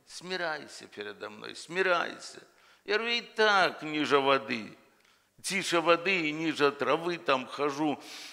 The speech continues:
э, уже не знаю, как смираться». Но, говорю, «Так смиряются, это исполняя Слово Божье». Написано. Почему Иисус в смирении победил лукавого?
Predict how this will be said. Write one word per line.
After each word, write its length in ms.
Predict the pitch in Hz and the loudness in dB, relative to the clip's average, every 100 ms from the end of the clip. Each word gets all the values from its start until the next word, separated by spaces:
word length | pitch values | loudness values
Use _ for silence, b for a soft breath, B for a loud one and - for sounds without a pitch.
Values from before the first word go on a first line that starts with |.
| - | 2
э, 420 | 139 139 139 135 | 6 8 8 6
уже 260 | 143 143 | 6 4
не 140 | 180 165 | 4 2
знаю, 340 | 127 165 160 | 4 6 6
как 200 | 147 131 | 4 -2
смираться». 600 | - 147 147 127 117 127 | -2 0 2 2 0 -4
Но, 120 | 143 170 | 0 0
говорю, 120 | 160 | 0
«Так 160 | 175 170 | -2 -4
смиряются, 880 | - 190 190 180 180 165 - 165 - B B | -6 -2 2 4 2 -2 -2 -4 -4 B B
это 300 | 147 160 - - | -2 -2 -2 -8
исполняя 760 | - 135 - 156 156 160 151 135 | -10 -8 -2 0 0 -2 -4 -6
Слово 640 | - 151 165 147 139 - | -10 -12 -10 -10 -12 -14
Божье». 600 | 85 90 - - - - - - _ _ _ _ _ _ _ - | -14 -14 -14 -16 -20 -20 -18 -20 _ _ _ _ _ _ _ -6
Написано. 1040 | 165 185 - 214 196 - 131 107 92 76 - _ _ _ B B | -4 -2 -4 -6 -6 -2 0 0 -2 -4 -12 _ _ _ B B
Почему 440 | 180 185 220 226 240 | 2 2 2 4 4
Иисус 520 | 220 - - 233 175 | 4 2 0 0 0
в 20 | |
смирении 680 | - 160 196 202 240 220 202 | -4 -2 2 4 4 6 4
победил 600 | - 196 185 196 226 214 | 6 4 4 0 2 2
лукавого? 920 | 208 214 214 202 175 127 117 95 92 | 4 2 6 8 10 8 8 4 0